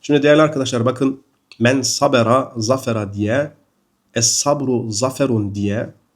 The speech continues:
farklı farklı hadis-i şerifler var. Sabır zafere götürüyor.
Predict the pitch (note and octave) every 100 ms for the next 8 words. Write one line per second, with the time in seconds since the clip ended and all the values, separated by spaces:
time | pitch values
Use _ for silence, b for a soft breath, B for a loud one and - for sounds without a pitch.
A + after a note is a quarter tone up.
0 | _ _ - C3 C3+ D#3 B2 A#2+ A#2 A2+
1 | A2+ A2+ G#2+ G#2+ G2+ G2 - _ - -
2 | - A#2 C#3+ D#3+ - _ - G#2 A2+ A#2
3 | A2+ A#2+ - _ - A2 A2+ G2+